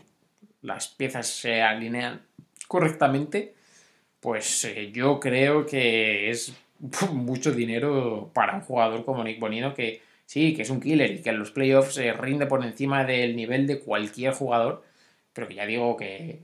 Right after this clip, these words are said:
no sé, creo que es quizá un pelín exagerado. No sé si es el segundo, tercer, cuarto, top cinco. Me atrevería a decir, habría que mirar los números, ¿no? Pero bueno, yo diría que sí que top cinco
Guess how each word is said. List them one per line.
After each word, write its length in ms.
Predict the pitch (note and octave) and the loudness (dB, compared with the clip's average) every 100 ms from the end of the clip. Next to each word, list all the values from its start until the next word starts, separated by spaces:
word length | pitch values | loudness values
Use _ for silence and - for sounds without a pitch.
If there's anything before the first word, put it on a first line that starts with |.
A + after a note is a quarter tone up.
| _ | _
no 140 | B2+ A2+ | -10 -10
sé, 180 | G2+ | -10
creo 220 | - A#2 B2 | -8 -6 -2
que 140 | C3+ | -2
es 420 | - - - - | -2 -4 -6 -10
quizá 400 | - A2 - B2 | -12 -8 0 4
un 200 | C3+ C#3+ | 6 4
pelín 220 | C3+ C3 B2+ | 0 -2 -4
exagerado. 500 | A#2 A2+ A2 C3 A2 | -6 -4 2 2 2
No 100 | A2+ | -4
sé 120 | B2 | -4
si 120 | C3 | -2
es 80 | B2 | 2
el 680 | C3+ C3 B2 B2 A#2+ A#2+ - _ - | 2 2 -2 -2 -4 -6 -12 _ -12
segundo, 1000 | - A#2+ A2 A2+ C3+ C#3 C#3 C#3 C#3+ C#3 | -8 -6 -4 -2 0 0 -2 -2 -2 0
tercer, 640 | B2 A2+ - B2 C3+ B2+ | -2 -2 -6 -6 -4 -6
cuarto, 880 | - A#2+ B2 C3+ C#3 C#3+ C#3 B2 - - _ - | 0 2 2 -2 -4 -2 -2 -4 -8 -20 _ -2
top 240 | C#3 C3+ | 0 0
cinco. 720 | - C#3+ C#3+ C3+ D#3+ E3 - _ _ _ _ _ _ _ _ _ _ _ _ - _ _ - _ _ _ | -4 -4 -2 -4 -6 -6 -10 _ _ _ _ _ _ _ _ _ _ _ _ -20 _ _ -20 _ _ _
Me 200 | B2+ B2 | -12 -8
atrevería 380 | A2+ A2 G#2+ A#2 | -6 -4 0 0
a 40 | |
decir, 400 | A#2 G#2+ A2+ - _ _ _ _ _ _ _ _ _ - | 0 -4 -10 -12 _ _ _ _ _ _ _ _ _ -20
habría 200 | - A2 | -10 -8
que 60 | G#2+ | -6
mirar 220 | G#2 G2+ | -4 -4
los 160 | G2+ A#2+ | -4 -6
números, 320 | B2 F#2+ A#2 | -6 -8 -10
¿no? 120 | C3 | -10
Pero 160 | A#2+ A2 | -8 -8
bueno, 160 | A2+ _ _ _ _ _ _ _ - | -10 _ _ _ _ _ _ _ -14
yo 160 | A#2+ A2+ | -10 -4
diría 260 | A#2 B2+ | -2 0
que 80 | B2+ | -2
sí 120 | A#2 | -8
que 340 | A#2 A2 G#2+ - | -8 -8 -8 -6
top 140 | C3 | -8
cinco 640 | - B2+ C3+ D3+ E3 - | -6 -6 -2 -2 -2 -6